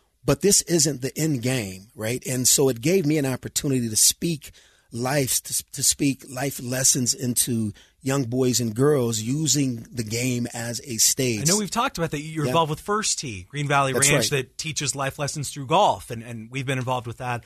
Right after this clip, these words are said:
Speaker 2: uh, as well. That seems like a, like a great example of kind of using sports to te-, teach these life lessons, because, no, not everybody's gonna play in the N F L or the N B A, et cetera, et cetera.
Speaker 1: That's exactly right. Sports is a vehicle. It's not the destination. It's not the end game.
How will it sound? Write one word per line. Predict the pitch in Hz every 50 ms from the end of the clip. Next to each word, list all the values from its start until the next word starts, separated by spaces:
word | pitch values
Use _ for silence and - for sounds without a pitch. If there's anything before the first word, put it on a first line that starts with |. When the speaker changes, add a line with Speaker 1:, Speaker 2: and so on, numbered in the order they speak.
| - - - _ _ -
Speaker 2:
uh, | 117 117 117 107
as | 131 131 110
well. | 131 160 160 151
That | 139 139 127
seems | - 160 151 117
like | 147 127
a, | 127 123
like | 117 127 123 135
a | 123
great | 120 143 143 135
example | 123 110 107 139 131 120 - 123 98
of | 98 95
kind | - - 143 127
of | 123
using | 139 156 156 139 139 123
sports | - - - 139 131 - -
to | 113
te-, | - - 151 143 -
teach | - - 220 233 - -
these | - 180 165 143 - - - - - -
life | 196 233 233 214 - -
lessons, | 165 160 160 - - 160 147
because, | - 156 175 165 156
no, | 190 175 165
not | 180 175 170
everybody's | 175 170 160 143 143 135 117
gonna | 156 139 123
play | - 147 139
in | 135
the | 131 123
N | 127 127
F | 123 117 -
L | 139 131 127 123 120
or | 117
the | 113 117
N | 120 123 120
B | 113 117 120 113
A, | 113 113 110 113
et | 107 -
cetera, | - 123 107 98 95
et | 95 -
cetera. | - 165
Speaker 1:
That's | 170 - -
exactly | 143 117 151 147 131 - - 143
right. | 123 120 107 101 98 - _ _ _
Sports | - - - - - 202 247 254 247 - - - - _ -
is | 151 139
a | 127 120
vehicle. | 110 95 101 113 120 127 117 - - - 95 92 95 - -
It's | - - - 151
not | 147 151 - -
the | - 127
destination. | 101 - 131 120 - - - - 107 107 101 95 90 - - - - -
It's | - - - 160
not | 160 147 143 -
the | - 117
end | 113 123 110 98
game. | 117 117 110 98 95 104 104 104